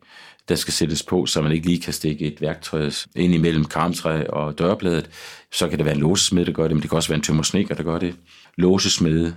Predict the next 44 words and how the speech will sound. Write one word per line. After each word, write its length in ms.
er 160
også 320
rigtig 220
gode 220
til 400
selvfølgelig 380
at 60
udskifte 360
låse, 260
men 80
de 60
kan 100
også 140
lave 140
tyverisikringer. 840
Gitter 280
for 180
vinduerne 480
i 40
kælderen 460
og 80
sådan 100
noget, 140
det, 160
det 100
kan 120
de 120
også 140
stå 180
for. 260
Dem, 180
der 100
kan 140
man 100
sige, 320
udbyder 600
de 80
her 140
forskellige 320
ting, 200
det 60
er 20
selvfølgelig 260
alarmselskaber, 840